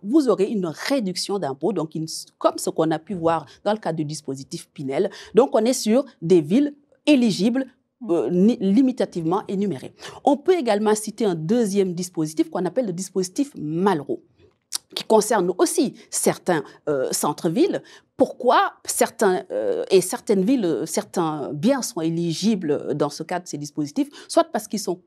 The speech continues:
ils sont considérés comme faisant partie d'un patrimoine, d'un site patrimonial remarquable, ou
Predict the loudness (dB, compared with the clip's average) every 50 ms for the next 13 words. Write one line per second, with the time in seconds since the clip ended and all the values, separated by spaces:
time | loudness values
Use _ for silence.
0 | -14 -6 -2 -2 -2 0 -2 -4 -4 -2 0 0 0 0 0 -2 0 0 0 0
1 | -2 -2 -4 -6 -6 _ -4 -4 -2 0 -2 -2 -2 -4 -8 -8 -10 _ -10 -8
2 | -6 -4 -4 -2 -4 -4 -4 -4 -6 -6 -6 -6 -4 -6 -4 -2 -2 -2 -2 -2
3 | -2 0 0 0 0 0 -2 -6 -6 -6 -8 -6 -6 -6 -4 -4 -2 -2 -4 -4
4 | -6 -14 -14 -10 -8 -6 -4 -6 -6 -8 -10 -8 -4 -4 -4 -2 -2 -6 -6 -6
5 | -8 -18 -18 -20 -8 0 4 6 8 8 6 6